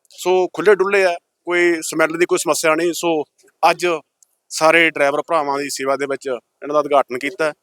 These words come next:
ਸੋ ਬਹੁਤ ਖੁਸ਼ੀ ਹੋ ਰਹੀ ਹੈ ਕਿਉਂਕਿ ਭਗਵੰਤ ਸਿੰਘ ਮਾਨ ਦੀ ਸਰਕਾਰ ਆਮ ਲੋਕਾਂ ਦੀ ਸਰ-, ਸਰਕਾਰ ਹੈ, ਸਮਾਜ ਦੇ ਦੱਬੇ ਕੁਚਲੇ ਲੋਕਾਂ ਦੀ ਸਮਾਜ ਹੈ, ਅ, ਸਰਕਾਰ ਹੈ,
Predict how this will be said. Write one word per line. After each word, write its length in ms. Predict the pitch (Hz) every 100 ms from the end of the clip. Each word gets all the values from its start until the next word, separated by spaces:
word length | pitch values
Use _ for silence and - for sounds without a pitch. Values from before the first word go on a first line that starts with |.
| _ - _ -
ਸੋ 240 | 156 151
ਬਹੁਤ 200 | 139 170 -
ਖੁਸ਼ੀ 240 | 156 180
ਹੋ 140 | 180
ਰਹੀ 180 | 180 190
ਹੈ 60 | 190
ਕਿਉਂਕਿ 280 | 180 175 175
ਭਗਵੰਤ 320 | 170 165 151
ਸਿੰਘ 160 | 175 170
ਮਾਨ 180 | 151 156
ਦੀ 100 | 165
ਸਰਕਾਰ 460 | 156 - 160 165 - _ _ _ _ _ - - _ 160
ਆਮ 220 | 165 180
ਲੋਕਾਂ 300 | 180 180 180
ਦੀ 80 | 170
ਸਰ-, 180 | 165 143 _
ਸਰਕਾਰ 480 | - 156 156 156 156
ਹੈ, 100 | 156 - _ _ _
ਸਮਾਜ 460 | - 170 165 170 175
ਦੇ 120 | 185
ਦੱਬੇ 320 | 156 151 175
ਕੁਚਲੇ 280 | 170 170 175
ਲੋਕਾਂ 340 | 156 147 180
ਦੀ 80 | 175
ਸਮਾਜ 400 | 165 156 151 151
ਹੈ, 100 | 156
ਅ, 320 | 156 - 156
ਸਰਕਾਰ 460 | 147 151 156 151 151
ਹੈ, 100 | 151